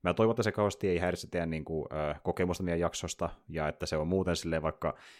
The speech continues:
keskustelun osalta ihan jeestiä siltikin, mutta, ö, toivon ainakin näin. Mutta halusin kertoa teille kuitenkin, että jos äänenlaatu kuulostaa vähän heikommalta, ainakin mun osalta, niin tuota, se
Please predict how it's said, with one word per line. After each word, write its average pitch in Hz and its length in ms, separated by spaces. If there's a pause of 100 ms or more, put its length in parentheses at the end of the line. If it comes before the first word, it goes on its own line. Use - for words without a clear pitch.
(140)
keskustelun 98 380
osalta 82 240
ihan 80 200
jeestiä 82 400
siltikin, 78 600
mutta, 71 340 (440)
ö, - 20 (460)
toivon 101 220
ainakin 82 260
näin. 80 200
Mutta 82 200
halusin 113 220
kertoa 139 220
teille 110 160
kuitenkin, 92 480
että 85 200
jos 82 280
äänenlaatu 87 380
kuulostaa 80 400
vähän 78 160
heikommalta, 76 600 (520)
ainakin 90 420
mun 95 240
osalta, 80 360
niin 73 300
tuota, 76 500 (160)
se 92 500